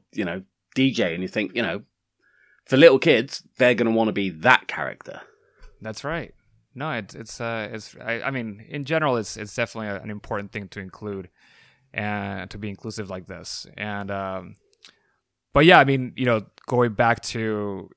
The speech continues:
Speaker 2: just how, how they do try to normalize these things within universe, and how they do give a role, like, a pretty high and important role to Rey Sloane. Uh,
Speaker 1: Uh,
Speaker 2: I mean, I think that's,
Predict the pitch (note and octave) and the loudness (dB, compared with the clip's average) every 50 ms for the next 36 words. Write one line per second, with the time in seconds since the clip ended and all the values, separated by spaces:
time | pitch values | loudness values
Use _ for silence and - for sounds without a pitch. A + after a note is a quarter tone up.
0 | _ _ _ - A2+ G#2 - - - A#2 G#2+ G#2+ G#2 G#2 G2+ G2 G2 F#2+ - _ | _ _ _ -8 -8 -8 -6 -4 -2 0 0 2 2 0 0 -2 -4 -8 -10 _
1 | _ _ _ _ _ _ _ _ _ _ _ _ _ _ _ _ _ _ _ _ | _ _ _ _ _ _ _ _ _ _ _ _ _ _ _ _ _ _ _ _
2 | _ _ _ - - C3 B2 B2 B2 A#2 G#2+ B2+ C#3+ - - C3+ A#2+ A2 G#2+ A2 | _ _ _ -2 0 2 4 4 2 2 4 2 2 4 4 4 4 4 2 0
3 | A2 G#2+ G#2 G#2 G#2 G2 - - G2 - - - G#2+ G2+ G2 F#2+ - - G2+ F#2+ | -2 -2 -2 -2 -4 -4 -6 -6 -8 -8 -6 -6 -6 -6 -6 -8 -10 -10 -12 -8
4 | - A#2+ A2+ A2+ A2 G2 F2 E2+ D#2+ D2 - - - - - - - _ _ _ | -4 -2 -2 0 -2 -2 -4 -6 -10 -12 -16 -16 -14 -14 -14 -14 -16 _ _ _
5 | _ _ _ _ _ _ _ _ _ _ _ _ _ _ _ _ _ - G2 F#2+ | _ _ _ _ _ _ _ _ _ _ _ _ _ _ _ _ _ -6 -4 -4
6 | F#2+ G2 F#2+ F#2+ F#2 F#2 F#2 F2+ F#2+ G2+ - A2 G2+ G2+ F#2+ G#2+ G#2 G2+ F2+ - | -4 -4 -6 -8 -10 -10 -12 -14 -14 -8 -6 -4 -4 -2 -2 -4 -6 -6 -6 -2
7 | A#2 B2 B2 A2 A#2 A2 G#2 G2+ F#2+ F2 - - - F#2+ G2 G2 G2 G2+ G2+ G2+ | -2 -2 0 0 0 0 0 0 -2 -6 -10 -10 -8 -8 -8 -6 -6 -4 -4 -4
8 | G2 G2 F#2+ F#2 F2+ F2+ - _ _ _ _ _ _ _ _ - F#2+ G2 - G2 | -4 -4 -6 -8 -10 -14 -18 _ _ _ _ _ _ _ _ -6 -6 -6 -6 -10
9 | F2+ F2+ F#2 G#2+ G2+ _ A2 - _ _ - - C#3 C3+ B2+ B2 - - A2+ A2 | -12 -14 -18 -20 -20 _ -20 -20 _ _ -2 0 2 2 2 0 2 2 2 4
10 | G#2+ G#2+ G#2+ G#2 G2+ G2 F#2+ - - F#2+ G2 G2+ G2+ - - C3 A#2 G#2+ G2+ G2 | 4 4 4 2 0 -2 -6 -8 -10 -10 -10 -10 -14 -8 -6 -6 -6 -4 -6 -6
11 | G2+ G#2 G#2 G2+ G2 F#2+ F2+ - - - G#2+ F#2+ F#2 F#2+ A2+ A2+ G#2 - - A#2+ | -4 -2 -2 -2 -2 -4 -6 -8 -10 -10 -10 -10 -6 -2 -2 -2 -2 -2 -2 2
12 | B2+ C3 A2+ F2 E2 E2+ _ _ _ _ _ _ _ _ _ _ _ _ _ _ | 2 2 2 0 -8 -16 _ _ _ _ _ _ _ _ _ _ _ _ _ _
13 | _ _ _ _ _ _ _ _ - G#2+ A2 G#2+ G#2 G2+ G2 C3+ - G#2 G2+ G2+ | _ _ _ _ _ _ _ _ -8 -6 -4 -4 -4 -2 -2 -2 -4 -4 -8 -10
14 | - - A2 G#2 G2+ A2 G#2 G2+ - - - - | -8 -8 -12 -10 -8 -8 -8 -8 -8 -10 -12 -12